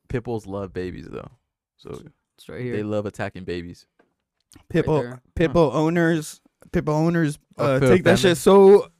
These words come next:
Speaker 1: Like,
Speaker 3: offen-, offensive, huh?
Speaker 1: like, I'll send them the fucking re-, like, me and the sickest were talking about it one day, and then we looked up the reports and
Speaker 3: Pit
Speaker 1: shit.
Speaker 3: bulls are bad.
Speaker 1: Pit
Speaker 3: Just
Speaker 1: bulls
Speaker 3: kidding.
Speaker 1: are
Speaker 3: I'm
Speaker 1: super
Speaker 3: kidding. No, I'm
Speaker 1: aggressive.
Speaker 3: kidding.
Speaker 1: Like, compared to other dogs, they're the,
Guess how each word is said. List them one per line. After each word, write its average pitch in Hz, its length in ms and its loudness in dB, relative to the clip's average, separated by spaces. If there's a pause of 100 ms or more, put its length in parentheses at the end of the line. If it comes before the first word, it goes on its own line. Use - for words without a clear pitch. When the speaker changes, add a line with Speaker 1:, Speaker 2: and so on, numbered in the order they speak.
Speaker 1:
Like, 170 140 2
Speaker 3:
offen-, 208 420 0
offensive, 202 540 0
huh? 202 340 -2
Speaker 1:
like, 120 120 -4
I'll 139 100 2
send 151 200 -4
them 139 100 -8
the 123 80 -8
fucking 135 280 -6
re-, 117 140 -6
like, 113 180 -4
me 165 120 -2
and 190 100 -4
the 143 40 -10
sickest 175 340 -6
were 117 100 -4
talking 143 240 -4
about 107 160 -4
it 90 80 -6
one 104 160 -8
day, 107 340 -6
and 110 200 -10
then 107 80 -6
we 120 100 -4
looked 135 160 -2
up 139 100 -8
the 110 80 -6
reports 123 380 -6
and 127 100 -12
Speaker 3:
Pit - 80 -2
Speaker 1:
shit. 196 160 6
Speaker 3:
bulls 180 340 0
are 139 180 2
bad. 117 440 -8
Speaker 1:
Pit - 100 -20
Speaker 3:
Just 175 160 -2
Speaker 1:
bulls 220 120 6
Speaker 3:
kidding. 139 140 2
Speaker 1:
are 139 80 4
Speaker 3:
I'm 185 60 2
Speaker 1:
super 190 240 0
Speaker 3:
kidding. 202 80 6
No, - 60 0
I'm 156 60 0
Speaker 1:
aggressive. 135 400 -2
Speaker 3:
kidding. 123 240 -10
Speaker 1:
Like, 113 200 -4
compared 139 340 -4
to 156 80 -2
other 131 260 -2
dogs, 123 380 0
they're 113 120 0
the, 113 180 -2